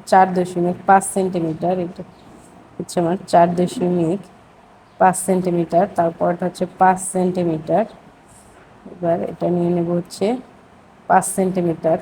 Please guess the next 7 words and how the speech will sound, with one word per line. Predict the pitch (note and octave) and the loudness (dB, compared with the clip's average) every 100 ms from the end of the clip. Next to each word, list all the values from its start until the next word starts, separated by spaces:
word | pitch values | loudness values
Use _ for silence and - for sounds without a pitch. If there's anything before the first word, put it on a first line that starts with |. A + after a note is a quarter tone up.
| - | 0
তারপরে | E3+ - F3+ F3+ F3 | 0 0 0 0 -2
হচ্ছে | F3 - E3 E3 - | -4 -4 -2 -2 -2
তিন | G3+ G3 | 0 0
দশমিক | F#3+ F#3+ F3 F3 - | -2 -2 -4 -2 0
পাঁচ | F3 - | 0 0
সেন্টিমিটার, | F3 E3+ D#3+ D#3 D#3 - - - - - - - - | -4 -2 -6 -6 -8 -10 -18 -20 -20 -20 -20 -20 -14
হচ্ছে | - | -6